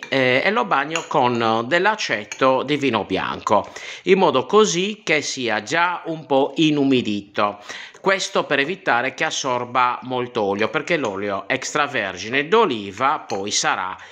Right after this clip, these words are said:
eh, importante per creare, eh, la salsa. Ecco qua, quindi do una bella mescolata e metto da parte. Intanto trito grossolanamente il prezzemolo.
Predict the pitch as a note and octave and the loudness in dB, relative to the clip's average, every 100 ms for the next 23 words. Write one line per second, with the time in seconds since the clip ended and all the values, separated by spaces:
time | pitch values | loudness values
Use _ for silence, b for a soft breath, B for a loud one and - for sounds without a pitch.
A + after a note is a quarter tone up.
0 | B B A2 G2+ C#3+ C3 D3+ C#3+ - G2 | B B -2 -2 -2 0 2 2 0 -2
1 | G2 - G2+ - - A2+ A2 F#2+ F#2 F#2+ | -4 -2 -2 -4 -6 -2 0 0 -2 -2
2 | G2 - G2+ F2 E2+ G2 F#2 - B1+ A#1+ | -4 -6 -12 -10 -6 -4 -4 -6 -12 -10
3 | - - - _ B B B B B - | -10 -12 -16 _ B B B B B -2
4 | D3+ B2+ F#2 D#2 - D#3 B2 G2+ G2 C3+ | 0 0 -2 -6 -2 2 2 0 0 2
5 | B2 E2+ - B2+ C3 A#2 G2 F#2 F2 E2+ | 2 2 -4 0 2 4 2 2 0 -2
6 | F2+ A2 G#2+ F#2 E2+ D#2+ F2+ B2+ - B3 | -2 0 0 -4 -8 -8 -6 -4 0 2
7 | C4+ F2+ D2+ - D#3+ G3 - B B B | 4 2 -4 -6 -2 -2 -6 B B B
8 | B B _ B3+ F3 A#2+ A2+ F#2 E2 - | B B _ -4 -2 -4 -6 -8 -8 -8
9 | D2 C2+ - - A3 A#3+ A#3+ D4 B3+ D3+ | -8 -8 -4 -2 2 2 2 0 0 -6
10 | - F3 C3 G2+ - G#2+ G2+ G2 F#2+ F#2+ | -2 0 0 -4 0 4 6 4 2 2
11 | D#3+ - C#3+ C#3 G3+ A3 G3+ F3 - D3+ | 0 0 0 2 2 2 0 -4 -2 0
12 | C#3 B2 B2 - D3+ C#3 A#2+ A2 G2 F#2+ | 0 0 -2 -4 0 0 0 -4 -4 -10
13 | E2 E2+ F2+ F#2+ | -10 -6 -6 -6